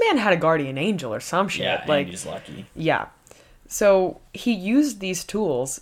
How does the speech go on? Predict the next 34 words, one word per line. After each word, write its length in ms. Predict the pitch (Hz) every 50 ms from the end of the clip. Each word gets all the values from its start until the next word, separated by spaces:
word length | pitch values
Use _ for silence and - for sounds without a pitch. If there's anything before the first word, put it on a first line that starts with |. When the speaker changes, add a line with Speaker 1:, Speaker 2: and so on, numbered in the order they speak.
| - -
Speaker 1:
to 180 | - 196 196 190
remove 640 | 170 180 170 165 170 180 214 247 262 233 185 165
the 100 | 165 170 156
wall 420 | 143 135 139 143 160 196 214 220
paneling, 680 | - - - - 135 131 127 120 123 120 92 - 139 - - _
which 320 | - 214 240 240 - - - - -
also 760 | 254 262 311 349 330 - - 160 131 127 135 143 - - - _ - - -
made 320 | 190 185 175 175 175 170 175
me 140 | 165 156
think, 460 | 147 - - 156 147 143 147 143 - - -
if 160 | 185 170 -
he 100 | - 214
removed 480 | 208 196 190 190 214 226 226 214 196 190
the 80 | 180
wall 320 | 156 139 147 185 311 370 -
paneling, 560 | - 170 180 170 170 175 185 190 208 220 214
couldn't 340 | - - 285 285 262 160 -
that 240 | 147 - 254 -
let 160 | 294 302 285 269
water 300 | 285 302 311 320 330 330
in? 240 | 349 349 339 339 339 - _ _ _ _ _ _ _ _ _ _
Don't 180 | - 349 339 -
you 60 | 285 240
think? 320 | 254 320 349 349 - - _ _ _ _ _ _ - -
Speaker 2:
You're, 300 | - - - 339 392 392
like, 460 | - - - - - - - - - -
very 320 | 92 95 92 95 95 98
concerned. 640 | 95 95 92 90 - 98 107 120 98 80 92 - - - _ _ _ -
Speaker 1:
Uh, 80 | - - - - - - _ _ _ -
are 160 | 160 160 175
you 180 | 160 170 139 139
not 580 | 143 151 139 151 156 143 139 151 - - -
concerned? 680 | - 247 240 247 247 247 269 262 277 302 349 392 403 403 - - - - - - - - - - - - - - _ _ _ _
Speaker 2:
<laughs> 0 | _